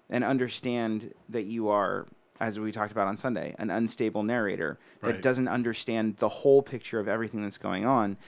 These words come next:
Speaker 1: then you will, you will live a much, much better, much more fulfilling life and have a much better relationship with God. The truth is, is that we don't want to be the ones who are narrating our own story,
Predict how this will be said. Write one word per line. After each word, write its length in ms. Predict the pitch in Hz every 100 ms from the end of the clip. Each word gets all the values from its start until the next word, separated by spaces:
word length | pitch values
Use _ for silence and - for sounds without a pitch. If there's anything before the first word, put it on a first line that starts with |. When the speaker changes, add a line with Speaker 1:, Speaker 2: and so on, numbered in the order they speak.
| - - _
Speaker 1:
then 540 | 117 127 120 117 110 - - _ _ - _ _ -
you 260 | 127 135
will, 460 | 117 117 107 90 - - _ _
you 140 | 131
will 160 | 120 117 -
live 140 | 127
a 60 | 123
much, 520 | 113 120 123 - - - _ -
much 540 | 110 123 117 - -
better, 460 | - 107 101 98 104
much 420 | 110 120 120 -
more 140 | 113 101
fulfilling 480 | 107 101 107 104 101
life 220 | 101 92
and 140 | 87 110
have 140 | 107
a 60 | 107
much 540 | 110 120 131 - -
better 260 | 110 104 98
relationship 640 | 98 101 - 104 - -
with 140 | 95
God. 300 | - 101 - - - - - - 120
The 80 |
truth 260 | 113 151 139
is, 180 | 143 120
is 120 | 117
that 180 | 110 - - _ 107
we 300 | 117 147 156
don't 360 | 151 143 -
want 380 | 113 120 117 -
to 100 | 113
be 140 | 113
the 120 | 110 107
ones 340 | 107 104 -
who 100 | 113
are 80 | 110
narrating 500 | 104 101 98 98 104
our 180 | 101 92
own 140 | 101
story, 440 | 98 - 95 95